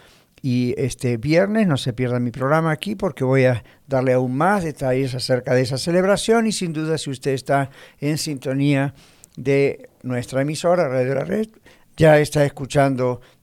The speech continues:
<clears throat> un, um, promo que yo he hecho, he hecho para que usted recuerde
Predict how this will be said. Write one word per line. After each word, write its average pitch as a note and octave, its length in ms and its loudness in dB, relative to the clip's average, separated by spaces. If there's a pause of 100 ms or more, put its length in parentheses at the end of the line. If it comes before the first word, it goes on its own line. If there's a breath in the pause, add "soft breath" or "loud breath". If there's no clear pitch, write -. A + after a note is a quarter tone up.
(200)
<clears throat> C#3+ 320 -2
un, C3 500 -2
um, G#2 440 0
promo E3 500 0 (200)
que A2+ 180 -2
yo A#2+ 120 0
he B2+ 80 0
hecho, - 300 -8
he C#3 220 0
hecho E3+ 260 -2
para A#2 260 2
que A#2+ 120 -6
usted B2+ 240 0
recuerde F#3+ 800 2